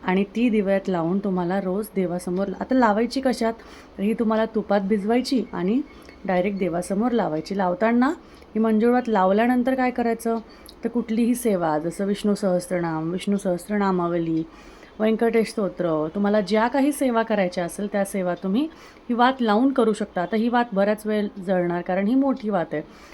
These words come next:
यामध्ये भरपूर तूप, अ, भिजल्या जाणार आहे. त्यामुळे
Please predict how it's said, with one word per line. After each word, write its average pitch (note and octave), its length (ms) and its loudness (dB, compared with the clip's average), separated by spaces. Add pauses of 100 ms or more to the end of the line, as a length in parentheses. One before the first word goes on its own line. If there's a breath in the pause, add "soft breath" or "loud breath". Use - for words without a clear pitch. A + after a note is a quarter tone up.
(160 loud breath)
यामध्ये G3 280 2
भरपूर G3+ 500 2
तूप, A#3+ 120 2 (1040)
अ, G3+ 60 2
भिजल्या G3+ 360 4
जाणार E3+ 300 0
आहे. D3+ 100 -4 (400 loud breath)
त्यामुळे G#3 320 0